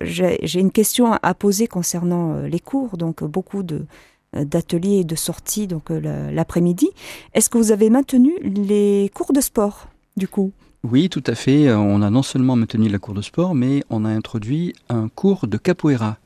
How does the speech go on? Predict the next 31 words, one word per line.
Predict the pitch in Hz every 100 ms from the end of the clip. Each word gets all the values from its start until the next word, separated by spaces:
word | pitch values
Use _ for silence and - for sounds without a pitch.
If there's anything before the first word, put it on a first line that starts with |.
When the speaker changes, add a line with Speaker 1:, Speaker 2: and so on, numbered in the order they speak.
| _ _ _ _ _ _
Speaker 2:
Cette, | - - 107 -
euh, | 107 101 98 98 101
cet | - 101 -
art, | 151 131 - -
ou | 107
cette | - - 98
danse, | 110 151 143 -
je |
sais | 90 110
pas | 110
ce | -
qu'il | 107
faut | 117
dire, | 110 143 131 - - - - - 123
euh, | 107 104 101 98 101
de | 101
combat, | - 107 110 123 120 107
euh, | 101 104 - - - - - - - - -
donc, | 104 110
euh, | 104
brésilien, | 98 117 117 139 226 - - - - - -
euh, | 104 101 101
qui | -
comprend | - 135 127 - 160
beaucoup | 135 143 185
de, | 165 135 117
de, | 113 110
de | 107 110
gestuels | 110 143 - 143 143 147 131
et |
de, | 104 104 104 95